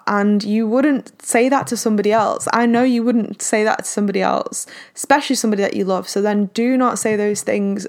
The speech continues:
about yourself. And if you've got kids as well, like, doubly important to not say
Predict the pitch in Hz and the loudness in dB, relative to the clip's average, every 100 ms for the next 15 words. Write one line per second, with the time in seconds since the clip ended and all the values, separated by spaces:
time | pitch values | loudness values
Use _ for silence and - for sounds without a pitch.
0 | - 180 185 202 190 - 107 110 185 - | -6 0 0 0 -4 -4 -2 -2 -4 -10
1 | - - - - _ - 226 220 214 - | -20 -20 -20 -20 _ 0 2 4 2 0
2 | 233 - - 220 214 214 190 208 - - | -2 -2 -6 -4 0 -2 0 -2 -2 0
3 | 247 226 - 202 202 220 208 202 107 208 | 0 0 -2 -2 0 2 2 0 0 0
4 | 202 - _ _ 196 - 233 214 226 220 | -2 -8 _ _ -6 2 2 4 2 2
5 | 214 208 226 220 - 214 208 - 202 202 | 0 0 2 2 0 -4 -6 -4 0 2
6 | 214 - - 214 208 | 0 -2 -2 0 0